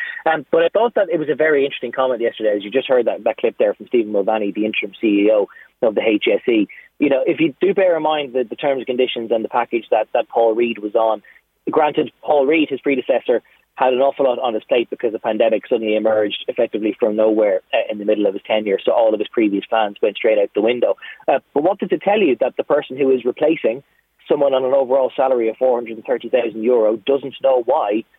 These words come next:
there wasn't some sort of multi-annual plan to beef up the staffing in the sector so that it has the capacity, um, that it actually needs? It certainly does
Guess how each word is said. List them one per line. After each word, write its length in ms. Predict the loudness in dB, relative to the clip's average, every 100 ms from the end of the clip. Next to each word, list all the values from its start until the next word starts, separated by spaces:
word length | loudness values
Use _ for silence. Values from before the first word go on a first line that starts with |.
| _ _ -2
there 100 | 2
wasn't 380 | 2 0 -6 -4
some 140 | -2
sort 160 | 0 0
of 80 | 0
multi-annual 600 | -2 0 -2 0 0 0
plan 300 | 0 0 -2
to 80 | -4
beef 280 | 0 0 0
up 140 | -2
the 80 | -4
staffing 360 | -2 -2 -2 -4
in 80 | -4
the 80 | 0
sector 320 | 0 0 -2 -2
so 60 |
that 180 | -2 0
it 80 | 0
has 200 | -2 -4
the 80 | -8
capacity, 520 | -4 -4 -2 -2 -2 -6 -20 _
um, 180 | -2 0
that 140 | 0 2
it 60 |
actually 320 | 0 0 0 0
needs? 240 | 0 -2
It 80 | -2
certainly 220 | -2 0
does 200 | 0 -2